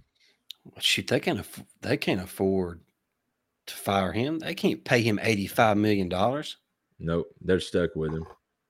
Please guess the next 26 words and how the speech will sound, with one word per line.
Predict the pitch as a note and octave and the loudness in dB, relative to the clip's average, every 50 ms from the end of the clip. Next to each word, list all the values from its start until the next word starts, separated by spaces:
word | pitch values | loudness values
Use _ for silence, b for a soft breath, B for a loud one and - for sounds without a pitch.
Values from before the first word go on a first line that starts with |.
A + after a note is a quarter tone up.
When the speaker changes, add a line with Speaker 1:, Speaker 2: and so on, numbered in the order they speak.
| _ _ _ _ _ _ _ _ _ _ _ | _ _ _ _ _ _ _ _ _ _ _
Speaker 1:
I | - A#2 | -2 2
Speaker 2:
They're | G#2+ G2+ | 2 2
Speaker 1:
mean, | F2 D#2+ | 2 2
Speaker 2:
stuck | E2 - - E2+ E2 | -2 -6 -6 -4 -4
Speaker 1:
I | F2 | -2
Speaker 2:
with | E2+ - B2 C#3+ | 4 6 6 6
Speaker 1:
don't | D3 C3+ | 8 6
know | B2 C3 | 4 4
Speaker 2:
him. | B2+ | 6
Speaker 1:
what | B2+ B2 A2 | 6 4 4
it | F#2+ | 4
goes | G2 A2+ A2+ A2+ A2+ | 2 4 4 4 4
down | G#2+ A2+ A2 A2 G#2+ | 2 2 2 2 0
to | - A#2 A2 G#2 | -2 0 2 4
after | G#2 A#2 A#2 - G2+ | 4 4 2 0 -2
this | G2 G#2+ G#2 - | -2 0 0 0
season, | - G2+ G2 A2 A2+ B2+ B2+ B2+ - _ _ _ _ _ _ - | 0 0 0 0 0 0 -2 -4 -6 _ _ _ _ _ _ -4
but | F#2 | 0
right | G2 A2+ C3 A2 | 2 2 2 2
now | A#2+ C3 C#3 C#3 A#2+ | 2 2 2 2 0
it's | G#2 - | 0 -2
like | - G2+ G2 - | -2 -4 -2 -2
eighty | A#2 A#2+ A#2 G#2+ | -2 0 0 0
so-, | G2+ - - - - | 0 -2 -4 -4 -2
eighty | B2 C3 C3 A#2+ A2 | -2 0 0 0 0
something | G#2 - - - - _ _ - - C#3 A#2+ G#2 G2+ F#2 F2+ F2+ F2+ | -2 -2 -2 -6 -8 _ _ -4 -4 -4 -4 -4 -6 -6 -8 -8 -10